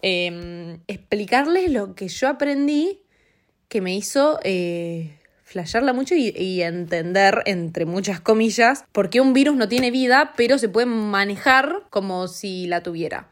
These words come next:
Bueno, para primero ver <laughs> si un virus tiene o no tiene vida, habría que definir qué carajo es la vida y que ya sé, tipo, absolutamente todo, que esto tiene vida, una piedra no tiene vida, eso tiene, no sé. Ay, lo narré como el orto.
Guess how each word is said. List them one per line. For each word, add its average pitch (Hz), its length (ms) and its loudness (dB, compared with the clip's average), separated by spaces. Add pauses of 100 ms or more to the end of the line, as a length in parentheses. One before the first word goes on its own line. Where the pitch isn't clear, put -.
Bueno, - 420 -6
para 247 260 2
primero 339 540 0 (920)
ver 311 420 2 (400)
<laughs> - 400 -14
si - 160 2
un 277 80 6
virus 330 260 6
tiene 285 240 4
o 233 60 4
no 277 140 2
tiene 254 180 4
vida, 247 580 2 (280)
habría 262 340 0
que 285 100 2
definir 233 420 0 (360)
qué 285 220 -4
carajo 294 560 0 (180)
es 214 160 -2
la 208 140 2
vida 214 520 2 (220)
y 226 80 -6
que 294 140 0
ya - 140 -2
sé, 202 260 0
tipo, 202 280 2 (380)
absolutamente 302 540 2
todo, 190 280 0
que 262 260 -2
esto 339 220 0
tiene 254 200 2
vida, 294 200 2
una 262 160 0
piedra 247 220 4
no 233 120 -2
tiene 220 140 -2
vida, 262 240 2
eso 254 160 -4
tiene, 220 260 -2
no 202 100 -8
sé. - 240 -12 (680)
Ay, 277 160 2
lo 214 120 0
narré 196 200 0
como 247 140 0
el 226 60 2
orto. 170 360 -4